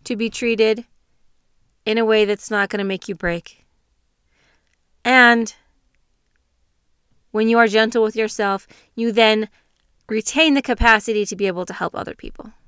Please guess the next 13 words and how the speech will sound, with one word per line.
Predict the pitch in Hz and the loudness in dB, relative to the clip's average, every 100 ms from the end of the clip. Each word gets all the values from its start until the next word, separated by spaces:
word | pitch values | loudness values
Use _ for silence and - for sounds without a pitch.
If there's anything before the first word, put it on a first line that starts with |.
| _ _ _ _ _ _ _ _ _ _ _ _ _ _ _ - | _ _ _ _ _ _ _ _ _ _ _ _ _ _ _ -8
And | 214 | -2
I | 214 | 0
do | 240 | 2
believe | 240 247 247 214 | 6 8 8 6
that | 220 | 2
there | 220 220 | 4 2
is | 208 | 2
going | 220 220 | 0 0
to | 190 | -4
be | 202 | -8
plenty | - 214 214 | -2 -2 -2
of | |
chances | 208 208 202 202 190 | -2 -4 -4 -6 -8